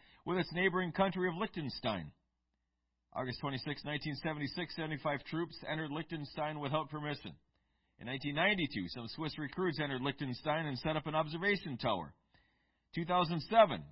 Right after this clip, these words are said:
hundred and seventy-one Swiss troops entered Liechtenstein unknowingly when they were disoriented by the weather. How? Well, these incursions happen because both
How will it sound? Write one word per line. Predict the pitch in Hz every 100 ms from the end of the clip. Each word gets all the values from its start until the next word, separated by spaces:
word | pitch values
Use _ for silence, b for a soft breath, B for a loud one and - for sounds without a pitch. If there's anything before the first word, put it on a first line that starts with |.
| -
hundred | 143 156
and | 139
seventy-one | 185 170 160 160 160
Swiss | - 170 -
troops | - 175 151
entered | 160 156
Liechtenstein | 156 165 156 - 156 151
unknowingly | 160 175 165 165 160 165 165 - b b -
when | 139
they | 147
were | 139
disoriented | 147 147 156 156 156 147
by | 147 147
the | 143
weather. | 151 156 117 73 - _ _ _ _ _ _ _ _ _ _ _ _ _ _
How? | 202 226 90 - _ _ _ _ _ _ _ _ _ _ _ _ _ _ _ _ _ _ _ _ _ _ _ _ _ _
Well, | -
these | 170 240 233
incursions | 202 - 269 208 208 175
happen | 226 269 254 196
because | 175 175 185 151
both | 180